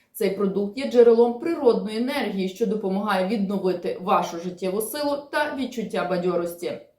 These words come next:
Засіб сприяє релаксації та зняттю стресу, а також покращує психоемоційний стан.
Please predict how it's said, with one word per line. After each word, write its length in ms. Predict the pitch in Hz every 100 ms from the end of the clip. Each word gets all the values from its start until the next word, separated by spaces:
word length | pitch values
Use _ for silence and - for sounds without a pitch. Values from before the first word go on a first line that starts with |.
| _ _ _ 196
Засіб 420 | 185 185 208 226
сприяє 560 | - 269 269 269 262
релаксації 720 | 262 233 226 - 175 170 285 285
та 160 | 254
зняттю 420 | 202 185 170 185 185
стресу, 580 | - 220 185 - 185 - - _
а 100 | 277
також 340 | 254 247 294
покращує 640 | - 339 294 277 285 311 294
психоемоційний 760 | 226 202 180 175 180 175 170
стан. 360 | - 190 175